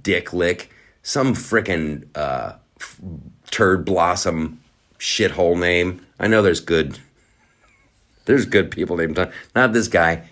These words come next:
Eric, Tom, whatever the fuck. Here's a guy that just didn't wanna do his job. Here's a guy who got a call from triple A and they're like, "Hey, dude, what the F? What the F? This guy's called three times for a tow. Why didn't you go out there?"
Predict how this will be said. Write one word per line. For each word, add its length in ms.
Eric, 400
Tom, 320
whatever 220
the 100
fuck. 420
Here's 200
a 40
guy 180
that 80
just 220
didn't 160
wanna 140
do 140
his 120
job. 320
Here's 240
a 40
guy 460
who 140
got 220
a 40
call 600
from 160
triple 420
A 460
and 160
they're 120
like, 260
"Hey, 260
dude, 400
what 260
the 180
F? 360
What 260
the 160
F? 300
This 160
guy's 300
called 380
three 220
times 400
for 140
a 60
tow. 500
Why 220
didn't 160
you 100
go 180
out 220
there?" 240